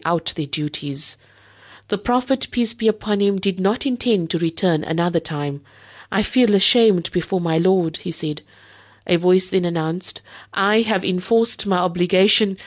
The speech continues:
and made it light for my servants. He who prays these five prayers will be rewarded as if he had prayed fifty. What I decree cannot be changed." The Prophet sallallahu alaihi wasallam returned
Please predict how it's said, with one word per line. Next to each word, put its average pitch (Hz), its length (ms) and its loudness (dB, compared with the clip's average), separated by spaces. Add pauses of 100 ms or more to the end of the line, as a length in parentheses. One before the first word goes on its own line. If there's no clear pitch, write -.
(160)
and 180 220 -2
made 208 260 2
it 196 160 -4
light 190 340 2
for 160 220 -6
my 156 100 -4
servants. 143 720 -4 (360)
He 226 280 2
who 220 180 0
prays 240 420 2
these 196 220 -2
five 185 380 0
prayers 196 400 4
will 175 160 2
be 175 160 0
rewarded 170 640 2 (260)
as - 240 -2
if 175 160 -4
he 170 120 -2
had 156 220 -2
prayed 151 320 0
fifty. - 540 -6 (460)
What 165 280 -2
I 180 220 2
decree 160 680 -4 (220)
cannot 160 380 -6
be 151 100 -4
changed." 131 640 -4 (640)
The - 80 -2
Prophet 233 400 0
sallallahu 185 600 2
alaihi 170 340 2
wasallam 170 420 0
returned 190 440 0